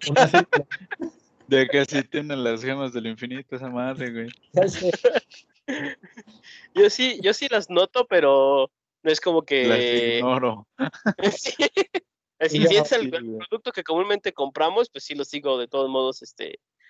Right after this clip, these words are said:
Speaker 1: Yo sí,
Speaker 3: comprando y
Speaker 1: si
Speaker 3: consumiendo,
Speaker 1: supiera
Speaker 3: pero
Speaker 1: leer esto me detendría, pero
Speaker 2: Ey, sí, güey, eso exactamente te iba a decir. Si la mayor parte de México supiera leer, güey, eso tendría efecti-, efectividad, pero pues no, güey.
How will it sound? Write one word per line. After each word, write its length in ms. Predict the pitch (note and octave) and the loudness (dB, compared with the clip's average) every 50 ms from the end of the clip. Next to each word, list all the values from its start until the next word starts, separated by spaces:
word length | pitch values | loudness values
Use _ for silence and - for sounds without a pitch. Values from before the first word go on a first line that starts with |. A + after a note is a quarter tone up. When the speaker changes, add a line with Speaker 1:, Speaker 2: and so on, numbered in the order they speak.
| _ _ _ | _ _ _
Speaker 1:
Yo 160 | C3 C3 D3+ | -6 -4 -2
sí, 60 | D3+ | 0
Speaker 3:
comprando 380 | C#3+ E3+ D#3+ D#3 - D3 C#3+ C3+ | 0 0 2 4 4 4 2 2
y 40 | B2+ | -4
Speaker 1:
si 40 | - | -10
Speaker 3:
consumiendo, 540 | B2+ - _ _ _ - F3+ F#3+ F3+ - - | -14 -20 _ _ _ -6 -6 -4 -2 -2 -2
Speaker 1:
supiera 360 | D#3+ C#3+ - F3 F#3+ G3+ G3+ | -2 -2 0 0 2 2 0
Speaker 3:
pero 120 | F#3 E3+ | 0 -2
Speaker 1:
leer 180 | F3 F#3 F#3+ F#3 | -6 -8 -6 -6
esto 300 | F#3 F3 F#3 - - F#3 | -6 -6 -8 -10 -10 -10
me 140 | F3+ E3 D3+ | -8 -6 -6
detendría, 680 | C#3+ C3+ C#3 - C3 B2+ C3 C#3 D#3+ D#3+ D3+ C#3+ C#3 | -6 -8 -6 -8 -8 -8 -6 -6 -6 -6 -6 -6 -4
pero 300 | C#3 C3 B2+ B2 A#2+ A#2+ B2 | -4 -4 -4 -4 -6 -6 -2
Speaker 2:
Ey, 440 | B2 B2+ C3+ C#3 C3+ C3+ C3 B2 - _ | 0 0 2 2 0 0 -4 -6 -12 _
sí, 220 | _ - C3 C3 C#3 - - | _ -12 -4 0 0 0 2
güey, 260 | C3 A3+ - A#2+ B2 | 2 0 0 2 0
eso 180 | - - C#3+ C#3 | 0 0 0 -4
exactamente 840 | B2+ - _ C3+ C3 - - C3+ B2+ B2+ C3 C3+ C3 - C3+ C3 | -6 -6 _ -8 -6 -2 -2 0 0 0 -2 -4 -4 -6 -6 -8
te 120 | - - C3+ | -6 -6 -6
iba 100 | C#3 C#3 | -4 -4
a 40 | C3 | -4
decir. 320 | B2 A#2 G#2+ B2+ C3 C3 - _ - - - _ _ _ _ | -4 -6 -8 -10 -12 -12 -14 _ -20 -20 -20 _ _ _ _
Si 160 | - - C#3+ | -2 0 2
la 140 | C#3 C3+ B2+ | 2 2 2
mayor 280 | C3+ C3 C3 C3+ C#3+ | 0 -2 -2 -2 -4
parte 320 | - - D3 D3 - D#3+ D3+ | -4 -6 -8 -6 -6 -6 -6
de 120 | C3+ B2 | -6 -6
México 400 | A#2 B2+ B2+ - C#3+ C#3 - A#2 | -6 -8 -8 -8 -10 -12 -12 -12
supiera 380 | G#2+ A#2+ A2 - A#2 A#2 B2+ C3 | -12 -12 -8 -2 0 2 2 2
leer, 340 | B2+ A2+ G#2+ G#2+ A2 A2 A2+ | 2 0 0 -2 -2 -2 -4
güey, 220 | A#2 B2 C3 C3 | -6 -8 -6 -6
eso 180 | B2 A2+ B2+ C3+ | -6 -2 -2 -4
tendría 380 | B2 - A2+ A2+ B2 A#2+ A#2+ A#2+ | 0 0 -2 -2 0 0 0 0
efecti-, 480 | A#2 A#2 B2+ B2 A#2 _ _ C3 B2 - | 0 -2 -6 -8 -8 _ _ -10 -8 -6
efectividad, 680 | B2+ A2+ - A#2 G#2 - - G#2+ G#2+ G2+ G#2 A2 A#2+ A#2+ | -8 -6 -6 -8 -10 -8 -6 -6 -2 0 0 0 0 -2
pero 160 | - A#2+ G#2+ G2 | -4 -6 -8 -6
pues 220 | - G#2 G2 G2 | -8 -10 -12 -10
no, 240 | G2+ G2+ G2+ G2+ A2+ A#2 | -8 -6 -4 -4 -4 -4
güey. 200 | B2+ C#3 C#3+ | -4 -4 -4